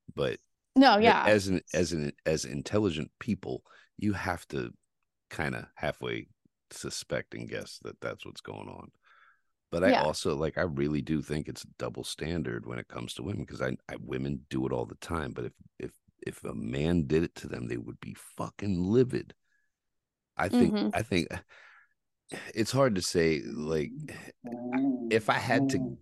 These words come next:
Speaker 1: guess.
Speaker 2: Mm-hmm.
Speaker 1: That
Speaker 2: What?
Speaker 1: dog,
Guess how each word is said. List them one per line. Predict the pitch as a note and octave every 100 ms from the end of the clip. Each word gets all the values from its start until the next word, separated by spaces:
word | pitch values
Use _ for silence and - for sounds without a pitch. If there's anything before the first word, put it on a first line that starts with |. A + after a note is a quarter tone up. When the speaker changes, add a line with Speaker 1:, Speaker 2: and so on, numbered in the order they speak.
| -
Speaker 1:
guess. | D#2+ E2 A#2 B3 A3+ B2 A2+ A#2 A2+ A2+ - -
Speaker 2:
Mm-hmm. | A#2 B2 A2 - - - G2 - G#2+ A2+ B2 A#2+ A#2+ - B3 A3+ G3+ G#3 - _ _ _ - _ - _ _ - _ _ _ A#2+ C3+ D3 A2+ E3+ E3 C3 B2+ D3 C#3+ A#2 C#3+ E3 - _ _ _
Speaker 1:
That | - C4
Speaker 2:
What? | A#3 A#3
Speaker 1:
dog, | A#3+ G#3+